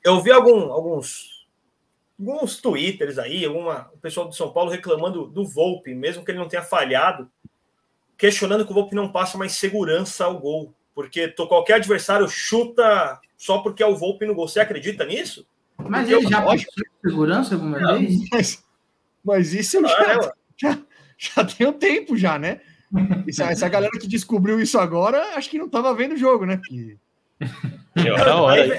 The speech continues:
Speaker 1: aí vem a
Speaker 3: Agora.
Speaker 1: conclusão. O pessoal
Speaker 3: Não,
Speaker 1: tá
Speaker 3: não.
Speaker 1: pedindo o Jean-, aí o pessoal tá pedindo o Jandrei, que ele jogou muito bem o outro jogo, né?
Speaker 3: É, eu acho exagero, eu, eu, eu,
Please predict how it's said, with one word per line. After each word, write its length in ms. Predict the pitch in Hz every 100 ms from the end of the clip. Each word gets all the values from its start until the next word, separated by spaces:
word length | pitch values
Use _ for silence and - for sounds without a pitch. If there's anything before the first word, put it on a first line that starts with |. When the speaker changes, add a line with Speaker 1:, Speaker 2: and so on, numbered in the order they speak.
| -
Speaker 1:
aí 140 | - 240
vem 100 | 240
a 40 |
Speaker 3:
Agora. 120 | 165
Speaker 1:
conclusão. 680 | 117 - 294 196 214 240 - - _
O 80 | -
pessoal 300 | - 226 285
Speaker 3:
Não, 80 | 320
Speaker 1:
tá 60 | 277
Speaker 3:
não. 60 |
Speaker 1:
pedindo 160 | 175 269
o 20 |
Jean-, 200 | 220 285 - _ _ -
aí 240 | 185 196
o 60 | 233
pessoal 260 | 247 247
tá 60 | 254
pedindo 220 | 240 269
o 20 | 254
Jandrei, 400 | 302 262 240 269
que 80 |
ele 80 | 220
jogou 200 | 226 262
muito 280 | 226 294 381
bem 220 | 262 277
o 40 | 247
outro 200 | 208 202
jogo, 300 | 185 170 147
né? 240 | 139 202 _ _ _ _ _ _ -
Speaker 3:
É, 160 | 180 -
eu 160 | 190
acho 200 | 220 -
exagero, 600 | 247 262 196 139 180 202 175
eu, 240 | 131 -
eu, 240 | 123 113
eu, 80 | -